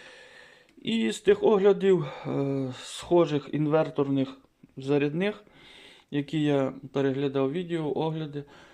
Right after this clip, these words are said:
то вказано, що він може працювати від сто шістдесят вольт в мережі.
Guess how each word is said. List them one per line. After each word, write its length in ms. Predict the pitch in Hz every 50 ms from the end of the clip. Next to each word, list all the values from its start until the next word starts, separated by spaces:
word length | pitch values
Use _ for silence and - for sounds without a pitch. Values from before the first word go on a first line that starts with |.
| _ _ _ _ _ _ - -
то 420 | 156 156 156 151 147 139 135 127 131 - - - - -
вказано, 480 | - - 185 190 196 190 196 185 170 160
що 180 | - - 156
він 120 | 151 156 156
може 200 | 160 165 151 147
працювати 600 | - 139 139 135 - 143 143 151 151 147 147 135
від 220 | 127 135 143 139
сто 280 | - - - - 156 143
шістдесят 520 | - - 135 127 131 127 - 151 139 135
вольт 320 | 135 127 135 131 127 131 127
в 40 |
мережі. 480 | 131 131 127 123 123 120 120 117 113